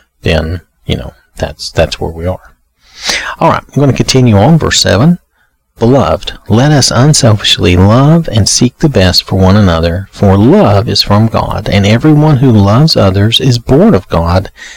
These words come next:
and knows God through personal experience. The one who does not love,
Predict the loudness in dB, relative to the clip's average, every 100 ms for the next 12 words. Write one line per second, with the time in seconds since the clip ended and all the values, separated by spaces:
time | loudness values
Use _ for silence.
0 | -20 -4 0 2 4 4 2 0 -4 -4
1 | -4 -4 -4 -4 -6 -2 0 -2 -2 -2
2 | 0 0 -2 -6 -6 _ _ _ -14 -14
3 | -14 -2 2 2 2 0 2 0 2 2
4 | 2 2 0 -2 -4 -6